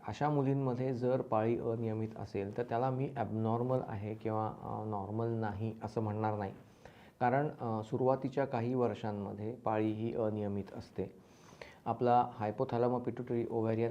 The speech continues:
axis जो असतो, तो ॲक्सिस मॅच्युअर व्हायला काही दिवस जात असतात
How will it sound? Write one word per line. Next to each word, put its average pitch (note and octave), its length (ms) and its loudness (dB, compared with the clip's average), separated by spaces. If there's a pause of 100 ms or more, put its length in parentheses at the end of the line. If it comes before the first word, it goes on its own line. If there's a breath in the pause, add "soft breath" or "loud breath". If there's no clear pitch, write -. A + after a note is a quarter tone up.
(120)
axis - 460 -2
जो G#2+ 160 4
असतो, - 340 -10
तो - 60 -4
ॲक्सिस - 500 -6 (500)
मॅच्युअर G#2+ 520 6
व्हायला A2 380 4 (120)
काही G#2+ 240 -2
दिवस G#2+ 360 0
जात A2 320 -4
असतात - 260 -6